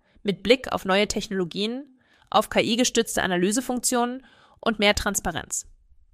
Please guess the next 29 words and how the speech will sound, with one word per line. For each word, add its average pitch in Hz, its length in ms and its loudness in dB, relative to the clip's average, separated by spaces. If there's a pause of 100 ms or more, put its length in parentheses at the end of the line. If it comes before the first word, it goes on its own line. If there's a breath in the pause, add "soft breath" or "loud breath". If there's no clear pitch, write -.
(180)
Gerade 220 320 4
bei 247 100 8
sensiblen 233 520 0
Themen 254 340 0
wie 185 100 -4
Umdeckungen 220 680 0 (300 soft breath)
sollten 208 360 4
Makler 190 380 2
aber 214 160 6
wachsam 147 300 2
bleiben. - 420 -4 (220)
Denn 196 160 2
auch 208 100 0
hier 240 200 4
gilt, 240 300 6 (420)
ein 208 180 0
gutes 262 320 2
Tool 254 420 2
ersetzt 190 380 0
keine 214 240 0
fachliche 208 360 -4
Prüfung. - 460 -6 (520)
Wer 175 120 4
blind 220 320 2
auf - 160 0
Rankings 208 360 2
vertraut, 196 500 2 (340 loud breath)
läuft 214 240 6
Gefahr, 208 560 2